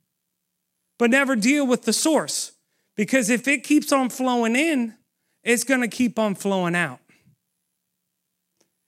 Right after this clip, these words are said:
Have you ever started watering the plants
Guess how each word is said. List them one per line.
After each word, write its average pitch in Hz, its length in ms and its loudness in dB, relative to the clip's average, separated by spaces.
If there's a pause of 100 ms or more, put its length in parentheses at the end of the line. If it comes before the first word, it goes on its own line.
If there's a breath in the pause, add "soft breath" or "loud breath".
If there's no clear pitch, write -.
(1700 soft breath)
Have 196 200 2
you 226 140 4
ever 233 200 2
started 208 320 0
watering 185 520 0
the 175 60 -4
plants 185 640 -4